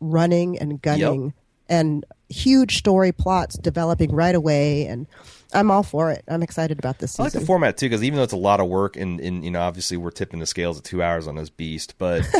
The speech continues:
Speaker 1: <laughs>
Speaker 2: um, doing it in three-episode chunks tends to, to smooth out the unevenness of the binge sometimes.
Speaker 1: Sure.
Speaker 2: Because that was the thing, like, my criticism of last season is that it was uneven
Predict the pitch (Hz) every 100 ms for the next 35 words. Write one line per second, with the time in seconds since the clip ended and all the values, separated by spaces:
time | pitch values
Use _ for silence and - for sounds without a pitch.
0 | - 302 - 110 107 101 98 196 80 101
1 | 107 196 254 165 - 135 127 113 90 123
2 | 107 - - 127 120 104 101 92 78 -
3 | _ _ _ _ _ - - 110 101 80
4 | - _ _ _ 104 120 117 101 - -
5 | 180 185 180 151 139 123 107 87 - 107
6 | 98 101 95 95 90 95 82 71 85 80
7 | 73 76 73 71 69 65 71 71 - _
8 | _ _ _ - 214 175 120 127 156 220
9 | 185 165 156 117 131 190 - - 131 120
10 | 104 98 92 107 117 95 90 90 90 87
11 | 80 87 85 87 85 92 82 85 85 85
12 | - - 90 80 - 87 85 69 62 60
13 | 80